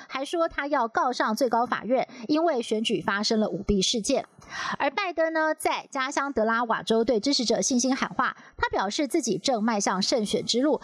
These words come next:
虽然部分的摇摆州持续的落后给川普，但是拜登还是寄望在很多还没有开出来的提前投票以及邮寄投票，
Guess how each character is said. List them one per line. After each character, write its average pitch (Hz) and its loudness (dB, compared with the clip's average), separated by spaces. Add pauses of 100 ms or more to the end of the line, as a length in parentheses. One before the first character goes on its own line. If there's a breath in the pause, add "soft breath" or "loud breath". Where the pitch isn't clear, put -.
(120)
虽 - 0
然 320 0
部 311 2
分 285 -2
的 226 0
摇 202 2
摆 214 -2
州 240 2
持 190 -2
续 233 0
的 214 2
落 220 4
后 208 0
给 127 -2
川 254 -4
普， 214 0
但 220 0
是 240 0
拜 220 -2
登 226 2
还 180 -2
是 233 0
寄 294 0
望 240 0
在 214 0
很 185 -4
多 240 4
还 - -6
没 311 -6
有 269 -2
开 269 -6
出 294 -2
来 196 0
的 190 -2
提 208 -6
前 208 0
投 202 0
票 254 2
以 180 -6
及 185 -4
邮 180 4
寄 247 0
投 180 0
票， - 0